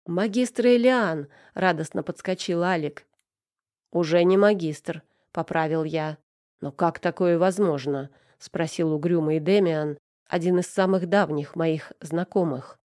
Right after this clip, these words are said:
«Мы думали, нового магистра назначили после вашей смерти, но раз вы живы». «Решение принимала пустота», ответил спокойно. «Вам ли не понимать, что она не спрашивает?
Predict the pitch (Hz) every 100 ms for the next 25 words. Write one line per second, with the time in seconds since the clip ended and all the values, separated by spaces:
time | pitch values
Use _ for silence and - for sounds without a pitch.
0 | _ _ - 175 180 202 185 170 170 180
1 | 190 160 156 160 175 175 180 - 160 156
2 | 160 185 180 - 156 147 143 _ _ _
3 | - 180 180 175 175 170 165 147 165 196
4 | 208 - 143 - _ _ _ - 165 175
5 | 190 - 180 190 220 208 139 135 - _
6 | _ _ - - 175 - 240 240 240 196
7 | 202 196 196 196 196 196 - 196 190 220
8 | 147 123 _ _ _ - - 160 151 156
9 | 143 - 170 - 156 139 135 - _ _
10 | _ 175 190 220 175 165 165 160 165 160
11 | 170 185 - _ _ - - 170 165 170
12 | 180 - 208 208 - - 139 127 -